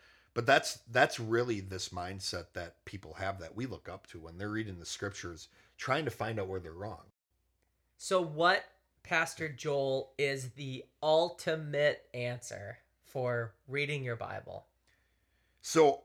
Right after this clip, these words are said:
Speaker 1: ultimately, what we would want people to do, ultimately,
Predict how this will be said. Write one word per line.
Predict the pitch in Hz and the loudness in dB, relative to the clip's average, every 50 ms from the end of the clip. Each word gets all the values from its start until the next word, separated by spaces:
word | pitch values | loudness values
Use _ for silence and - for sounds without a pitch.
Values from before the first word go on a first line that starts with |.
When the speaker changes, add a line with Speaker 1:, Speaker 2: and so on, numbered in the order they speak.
| - - | 0 6
Speaker 1:
ultimately, | 151 160 180 196 180 190 - 165 135 120 104 95 98 104 98 98 104 | 10 10 10 10 8 6 0 -2 0 0 -2 -2 -2 -4 -2 -2 -2
what | 95 95 101 92 - | -2 -4 -6 -6 -6
we | 104 107 110 | -4 -4 -2
would | 110 117 120 117 107 104 | 0 0 -2 -2 -2 -4
want | 101 101 101 98 - - | -2 -2 -2 -4 -6 -6
people | - 107 95 95 98 101 | -8 -8 -6 -6 -8 -8
to | 101 87 | -8 -10
do, | 82 85 76 - - _ _ _ _ _ - | -12 -12 -14 -16 -18 _ _ _ _ _ 2
ultimately, | 117 123 123 113 - - 92 76 - | 4 6 6 4 2 -2 -12 -14 -14